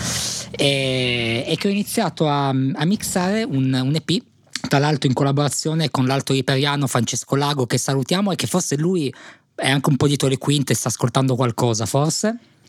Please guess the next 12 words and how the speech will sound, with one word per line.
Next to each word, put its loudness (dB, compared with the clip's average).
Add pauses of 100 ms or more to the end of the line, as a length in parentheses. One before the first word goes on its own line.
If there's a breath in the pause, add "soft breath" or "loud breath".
E, 2
e 2
niente, 0
abbiamo 0
iniziato 0
stamattina. -2
Il -2
programma 0
è 0
quello 0
di 0
fare -2